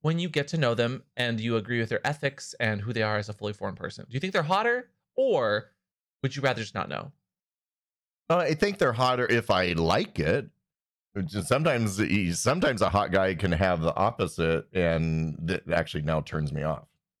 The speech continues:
Speaker 1: I think that's a pretty normal reaction for
Speaker 2: Yeah.
Speaker 1: most people. But I'm
Speaker 2: That's why
Speaker 1: asking, what
Speaker 2: it's
Speaker 1: would you
Speaker 2: better
Speaker 1: prefer?
Speaker 2: not to know what their <laughs> politics are
Speaker 1: You would
Speaker 2: before
Speaker 1: prefer
Speaker 2: you
Speaker 1: not to
Speaker 2: fuck
Speaker 1: know?
Speaker 2: them.
Speaker 1: Oh, I disagree. I don't wanna fuck a Republican. I don't care
Speaker 2: Well,
Speaker 1: how
Speaker 2: I
Speaker 1: hot
Speaker 2: don't,
Speaker 1: they are.
Speaker 2: I, I don't fuck Republicans, but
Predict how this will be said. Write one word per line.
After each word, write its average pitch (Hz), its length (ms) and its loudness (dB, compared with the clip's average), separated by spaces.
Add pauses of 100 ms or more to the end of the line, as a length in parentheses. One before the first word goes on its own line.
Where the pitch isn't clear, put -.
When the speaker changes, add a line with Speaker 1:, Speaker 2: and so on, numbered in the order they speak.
(680)
Speaker 1:
I 143 60 -4
think 139 180 -2
that's 127 240 -2
a - 80 0
pretty 220 280 -2
normal 107 280 -2
reaction 98 480 -4
for - 80 -2
Speaker 2:
Yeah. 113 60 4
Speaker 1:
most 139 160 -2
people. 110 400 -4 (180)
But - 120 6
I'm 160 80 2
Speaker 2:
That's 151 120 0
why 139 120 4
Speaker 1:
asking, 131 120 0
what - 60 2
Speaker 2:
it's 160 60 -2
Speaker 1:
would 165 120 -2
you 123 60 4
Speaker 2:
better 143 240 2
Speaker 1:
prefer? 104 80 0
Speaker 2:
not 101 220 2
to 101 100 0
know 98 220 2
what 78 280 -2
their 82 140 -2
<laughs> 101 120 0
politics 95 440 0
are 85 120 2
Speaker 1:
You 143 100 2
would 139 80 2
Speaker 2:
before 135 160 -2 (160)
Speaker 1:
prefer 104 60 2
Speaker 2:
you 104 40 2
Speaker 1:
not 107 240 0
to - 80 0
Speaker 2:
fuck - 60 0
Speaker 1:
know? 247 340 0
Speaker 2:
them. 147 100 2
Speaker 1:
Oh, 123 100 2
I 110 100 2
disagree. 104 720 -4 (300)
I 139 120 2
don't 147 100 0
wanna 131 180 2
fuck 107 220 -2
a - 20 -4
Republican. 98 600 -2 (220)
I 127 80 2
don't 127 100 -2
care 98 180 2
Speaker 2:
Well, 202 160 4
Speaker 1:
how 180 80 0
Speaker 2:
I 185 80 2
Speaker 1:
hot - 40 -4
Speaker 2:
don't, 165 180 2
Speaker 1:
they 92 100 -2
are. 90 280 0
Speaker 2:
I, 120 120 2 (140)
I 80 200 -4 (380)
don't 73 220 0 (160)
fuck 78 220 -4
Republicans, 98 560 0
but 98 240 0